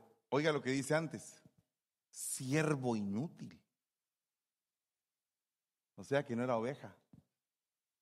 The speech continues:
era siervo. Entonces, ¿cuántos siervos hay que hablan mal de su cobertura?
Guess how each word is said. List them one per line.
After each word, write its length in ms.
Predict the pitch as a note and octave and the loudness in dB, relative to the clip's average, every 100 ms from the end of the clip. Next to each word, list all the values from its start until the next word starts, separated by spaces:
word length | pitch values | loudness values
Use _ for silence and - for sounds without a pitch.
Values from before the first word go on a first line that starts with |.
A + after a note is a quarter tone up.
| _ _ - | _ _ -4
era 280 | G#2+ G#2 | 0 0
siervo. 640 | G2+ - G#2 A#2+ B2 F#2 D#2+ _ _ - _ _ _ _ _ _ _ _ _ _ _ _ _ _ _ _ _ _ - _ _ _ _ _ _ _ _ _ _ _ _ _ _ | -2 -6 0 2 0 -6 -14 _ _ -20 _ _ _ _ _ _ _ _ _ _ _ _ _ _ _ _ _ _ -20 _ _ _ _ _ _ _ _ _ _ _ _ _ _
Entonces, 360 | G#2 G2 C3 C#3+ | -6 -4 -4 -2
¿cuántos 320 | E3+ E3 E3 | 0 0 -2
siervos 360 | D#3 D3+ D3+ D3 | 0 0 2 0
hay 100 | D3 | 0
que 100 | C#3+ | 0
hablan 280 | C#3 C3+ C3 | 2 2 2
mal 160 | C#3 | 0
de 80 | C3+ | 0
su 100 | A#2+ | -4
cobertura? 540 | A#2 A2+ G#2+ - A2 | 0 2 2 -2 -4